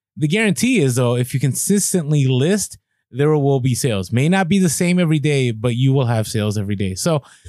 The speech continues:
I don't know. It's been, it's been like a pat on, you know, I, I wanna pat myself on the back <laughs> for consistently listing. The question now is, how is this gonna look in Q four? Like I told you before, I stocked up on a bunch of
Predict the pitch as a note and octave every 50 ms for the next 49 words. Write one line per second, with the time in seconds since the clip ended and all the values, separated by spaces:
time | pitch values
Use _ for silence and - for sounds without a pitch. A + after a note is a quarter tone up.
0 | - - - - - _ _ _ - - D4+ A#3+ A#3 G#3 - - B3 A3+ F#3+ G3
1 | - F3+ - - G#3+ G3+ F#3+ F3+ - D3+ B2+ - D#3+ D#3 D3 D3+ D3 - - E3+
2 | D3+ B2 A#2 C3+ D3 D3 C#3 C3 C#3 D3 C#3+ C3+ B2+ D3+ C#3+ C3+ B2+ B2+ D3 C3
3 | - C3+ A#2 G#2+ G2+ A#2+ A#2+ B2 C3 - C3+ F3 F#3+ - F#3+ G3 F#3 - - G3
4 | - - - E3 D3 C#3 C3 A#2+ A#2+ A#2+ B2 C#3+ D3+ - - - F#3+ G3+ A3+ A3
5 | - _ _ _ _ _ _ _ _ _ _ _ D3+ C#3+ B2+ - - G3 G#3 G#3
6 | - - G3+ F3+ D#3 C#3+ C#3 C#3 C#3 C3+ B2 A#2+ A#2 A#2 A#2 A#2 A#2 A2+ - -
7 | - - _ _ - - - D3 D3+ D#3+ D3+ C#3+ C#3+ B2+ - D3 C3 B2 B2 B2
8 | B2+ B2+ - A#2 G#2 - - A#2+ G#2+ F#2+ - - D#3 D#3+ F3 E3+ D3+ C3 B2+ B2+
9 | B2 - - D3 C3+ C#3 B2 A#2 G#2 - - C#3+ C3+ C3+ C3+ G#2 A#2 A#2+ G#2 G#2+
10 | - - C#3 C3+ C#3+ C3 - D3 C#3 C#3 C3 C#3 B2+ A#2 A2+ A2 G#2 G2 A#2+ B2+
11 | C3 - C#3+ B2 G#2+ G2+